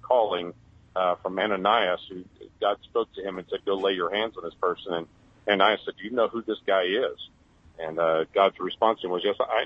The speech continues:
I know exactly who he is. He is my chosen instrument to the Jews, the Gentiles, and the Gentile kings." And you see it over and over again, his responsibility of ending up in front of political leaders. It's clear God is the one who created family.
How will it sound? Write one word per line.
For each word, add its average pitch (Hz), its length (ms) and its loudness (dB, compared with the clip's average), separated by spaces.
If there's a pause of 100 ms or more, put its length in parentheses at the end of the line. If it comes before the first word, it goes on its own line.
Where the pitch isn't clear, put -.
I 113 60 0
know 160 160 2
exactly 113 440 0
who 90 120 -2
he 85 80 0
is. 78 240 0
He 113 60 -6
is 113 140 -2
my 92 140 0
chosen 104 460 -2
instrument 80 440 -4 (460)
to 98 80 4
the 90 80 2
Jews, 110 380 0
the 107 80 -6
Gentiles, 110 640 2
and 92 100 -4
the 90 60 -2
Gentile 101 640 2
kings." 123 460 -6 (440)
And 92 120 -4
you 87 80 -4
see 104 240 2
it 98 160 -2
over 117 360 4
and 98 200 0
over 104 540 4
again, 82 480 0 (380)
his 101 200 2
responsibility 95 840 2
of 82 100 -4
ending 95 360 -4
up 92 120 0
in 85 120 -8
front 95 200 2
of 85 120 -4
political 90 400 -2
leaders. 87 400 -2
It's - 80 -18
clear 143 420 2 (500)
God 113 220 4
is 110 80 -2
the 107 80 -10
one 98 140 0
who 98 80 -6
created 85 440 -4
family. 123 440 -2